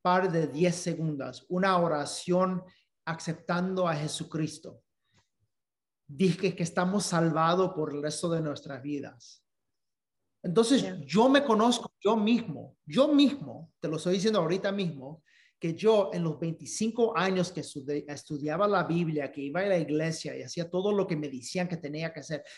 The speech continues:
Speaker 1: que oraba yo, ¿no? Yo mismo, te lo estoy diciendo de este momento que era alcohólico, que sufría de, de, de, de como hombre de mirar, ah, cosas pornográficas,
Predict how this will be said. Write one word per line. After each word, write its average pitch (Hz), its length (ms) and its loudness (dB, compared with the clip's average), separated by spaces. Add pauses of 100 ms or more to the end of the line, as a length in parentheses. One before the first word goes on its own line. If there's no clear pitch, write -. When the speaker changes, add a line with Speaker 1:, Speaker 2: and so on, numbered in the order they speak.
(120)
Speaker 1:
que 185 100 4
oraba 151 680 4
yo, 151 320 2
¿no? 160 340 -8 (460)
Yo 214 220 6
mismo, 226 680 2 (100)
te 185 140 2
lo 165 80 2
estoy 233 220 4
diciendo 247 300 2
de 185 120 0
este 202 180 0
momento 220 480 -2
que 160 140 -8
era 180 160 0
alcohólico, 165 960 -2 (800)
que 180 100 2
sufría 185 520 4
de, 208 120 2 (200)
de, 165 320 -4
de, 160 320 -2
de 156 200 -4
como 160 320 2
hombre 214 260 4
de 165 80 0
mirar, 170 600 0
ah, 139 260 -6
cosas 175 280 -2
pornográficas, 165 1000 0